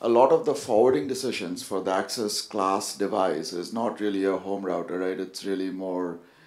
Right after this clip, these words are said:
it's almost an enterprise device. So you are talking about a ban-, peak bandwidth that never should hit the C P U because other, you'll never be able to make that work. So, so really what we're talking about here is control structures in the kernel and, and data plane offloaded to the hardware.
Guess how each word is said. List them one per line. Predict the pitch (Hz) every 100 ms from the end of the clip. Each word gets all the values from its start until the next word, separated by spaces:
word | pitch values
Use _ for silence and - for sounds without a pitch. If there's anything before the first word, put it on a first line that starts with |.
| _ _
it's | -
almost | 117 131 131 123
an | 120
enterprise | 104 101 104 98 95
device. | 92 90 85
So | 90
you | 92 101 98 -
are | 101 101
talking | 101 98 98
about | 95 95
a |
ban-, | 87 92 92 - -
peak | 120 120 -
bandwidth | 104 101 95 95
that | 104 - - _ _ _ -
never | 98 113 127 117 92 82
should | - 98
hit | 107 104
the | 92
C | -
P | 87 90
U | 85 82
because | 90 92
other, | 90 87 69
you'll | 95 92
never | 98 95
be | 95
able | 90 82
to |
make | - 95
that | 80 -
work. | 78 - -
So, | - 95 92 - - - -
so | - 117
really | 139 151
what | 120 117
we're | 120
talking | 117 113 123
about | 110 107
here | 107 101
is | 98 95
control | - 104 98 120 113
structures | 113 113 107 104 95
in | 110
the |
kernel | 92 98 90 85 85
and, | 85 87 76 -
and | - 82
data | 87 95
plane | 92 95 101
offloaded | 98 90 90 101 -
to |
the | 85
hardware. | 87 82 - -